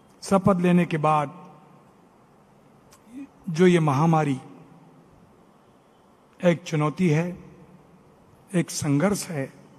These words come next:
एक संकट है, इस संकट को, चुनौती को कैसे समाधान किया जाए।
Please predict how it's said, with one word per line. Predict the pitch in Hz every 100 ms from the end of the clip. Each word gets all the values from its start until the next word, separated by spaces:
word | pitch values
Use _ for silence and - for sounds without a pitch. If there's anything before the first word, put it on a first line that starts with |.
| - - _ _ _ _ _ _ _ -
एक | 175 -
संकट | - 165 139 214 185
है, | 160 123 120 - - - - - - _ _ _ _ _ _ _ _ _ _ -
इस | 147
संकट | - 147 - 175
को, | - 165
चुनौती | 135 147 139 143 165
को | - 127 95 - - - - - - - - - - _ _ _ _ _ _ _ _ -
कैसे | 160 139 156
समाधान | 135 135 135 127 131
किया | - 135
जाए। | 135 131 139 110